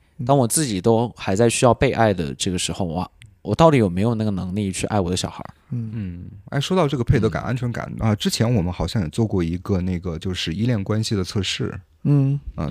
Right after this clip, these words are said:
Speaker 3: 对吧？
Speaker 2: 嗯。
Speaker 3: 你们还记得吗？就是你们的安全感是，我记得我们三个都是有安全感的。
Speaker 2: 哎，对。
Speaker 1: 对，
Speaker 3: 嗯。对不对？
Speaker 1: 你最高，
Speaker 3: 我是最高的，
Speaker 1: 丹丹最高，
Speaker 3: 对，我是最高的。
Speaker 1: 李乐第二，我最低。
Speaker 3: 嗯，嗯。
Speaker 2: 嗯。
Speaker 3: 但是我们也都是属于安全型的
Speaker 1: 对。
Speaker 3: 这种
Speaker 2: 对，对，
Speaker 3: 依恋关系，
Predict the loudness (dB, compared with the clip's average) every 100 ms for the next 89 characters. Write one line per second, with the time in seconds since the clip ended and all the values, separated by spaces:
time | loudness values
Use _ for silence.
0 | 0 2 2 4 2 2 0 2 2 2
1 | 0 0 -2 -2 -2 -2 0 -2 -2 -4
2 | -4 -6 -6 -6 -8 -10 -14 -16 _ _
3 | 0 4 6 6 4 2 2 2 0 -2
4 | -2 -4 -6 -10 2 4 8 6 4 -10
5 | _ 6 8 6 2 -4 -4 6 8 10
6 | 8 8 8 6 6 6 8 8 8 8
7 | 8 8 8 8 10 10 10 8 8 8
8 | 6 8 6 6 4 2 2 0 0 -4
9 | -2 4 6 8 10 10 8 8 4 4
10 | 4 4 6 4 4 0 -2 6 8 8
11 | 6 0 4 6 6 4 4 4 4 2
12 | 0 -2 -6